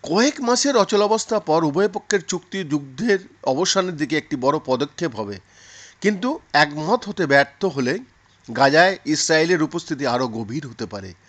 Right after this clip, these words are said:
যদি কোনো চুক্তি না করা হয়, তাহলে ইসরায়েল সম্ভবত দক্ষিণ গাজার রাফা শহরে একটি বড় আকারের স্থল আক্রমণ শুরু করবে, যেখানে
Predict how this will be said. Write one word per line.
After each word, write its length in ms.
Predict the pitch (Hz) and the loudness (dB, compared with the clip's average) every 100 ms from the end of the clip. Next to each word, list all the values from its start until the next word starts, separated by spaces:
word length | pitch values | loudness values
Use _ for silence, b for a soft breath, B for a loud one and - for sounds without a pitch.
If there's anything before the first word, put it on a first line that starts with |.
| b b b b - | b b b b 0
যদি 220 | 143 180 | 2 2
কোনো 240 | 180 208 226 | 0 -2 0
চুক্তি 440 | 185 180 - 226 | -2 -4 -6 0
না 180 | 208 170 | 2 2
করা 220 | 175 175 | 2 2
হয়, 240 | 147 160 | 4 2
তাহলে 300 | 196 151 156 | 4 2 4
ইসরায়েল 400 | 147 143 - 165 | 0 -2 0 0
সম্ভবত 440 | 170 147 139 143 139 | 0 0 0 0 -2
দক্ষিণ 520 | 131 147 _ 214 190 | -4 -6 _ -8 0
গাজার 420 | 143 127 131 143 160 B B B B | 4 6 6 4 2 B B B B
রাফা 320 | - 147 175 190 | 0 2 4 2
শহরে 300 | - 165 165 | 4 4 2
একটি 180 | - | 0
বড় 300 | 139 123 139 151 | 0 4 6 4
আকারের 340 | 143 151 156 | 4 0 -2
স্থল 800 | - - _ _ - - 170 190 | -4 -12 _ _ -20 0 6 8
আক্রমণ 460 | 160 - 151 151 143 | 6 2 -4 -4 -2
শুরু 260 | 147 139 | -2 -2
করবে, 240 | 127 147 160 | -2 -2 -2
যেখানে 360 | 147 151 156 | -2 -2 -4